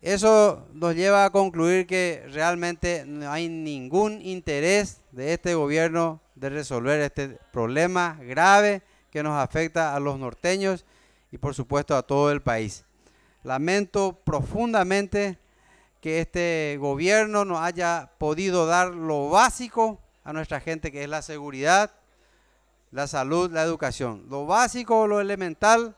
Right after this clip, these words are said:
que es la seguridad, <clears throat> no han sido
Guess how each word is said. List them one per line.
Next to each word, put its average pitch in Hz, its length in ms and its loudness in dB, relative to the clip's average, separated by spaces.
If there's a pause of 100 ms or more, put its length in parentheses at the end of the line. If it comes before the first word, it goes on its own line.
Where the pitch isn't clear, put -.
(100)
que 160 120 -8
es 175 60 -6
la 190 140 -2
seguridad, 190 680 0 (540)
<clears throat> 135 240 -14
no 143 180 -6
han 175 140 -2
sido 175 460 -6